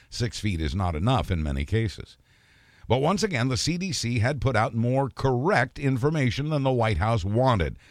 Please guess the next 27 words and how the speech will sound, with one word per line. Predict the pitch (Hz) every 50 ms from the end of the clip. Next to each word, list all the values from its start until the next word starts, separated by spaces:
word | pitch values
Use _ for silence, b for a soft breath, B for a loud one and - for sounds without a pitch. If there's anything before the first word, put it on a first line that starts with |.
| B B B B B
especially | 90 - - - 156 170 170 131 - 92 76 64 55 -
coming | - 120 123 120 113 104 98
as | 95 87
schools | - - 117 127 120 104 95 85 78 -
opened | 131 131 120 - 80 67 58 57
around | 73 82 85 82 80 76
the |
country. | - - 107 95 80 - 65 58 52 - b b b b b b b b b b b b b
So | b - 139 139 131 123 117 110 - - -
now | 127 131 180 214 185 147 139 123
that | 127 135 131 139 - - -
correct | - - 131 127 135 175 233 226 127 - - - -
information | - 113 110 107 98 95 117 107 92 90 82 80 98 98 120 143 131 - _ _ _ _ _ _ _ _ _
has | - - 143 143 95
been | 107 135 135 131
taken | - - 127 117 - 131 123 110
down. | 104 98 85 73 60 50 50 - - _ _ _ _ _ _ _ _ _ _ _ _ - -
Trump | - 131 131 131
administration | 143 120 120 127 131 117 - 131 127 123 98 113 120
officials | 101 - 123 123 - 120 135 113
say | - 117 110
the | 101 107 107 98
airborne | 104 120 123 120 123 127 123 117
statement | - - 127 120 127 127 131 147
was | 135 120 113 - b b b b
posted | - 214 226 147 - 160 139 120
in | 110 107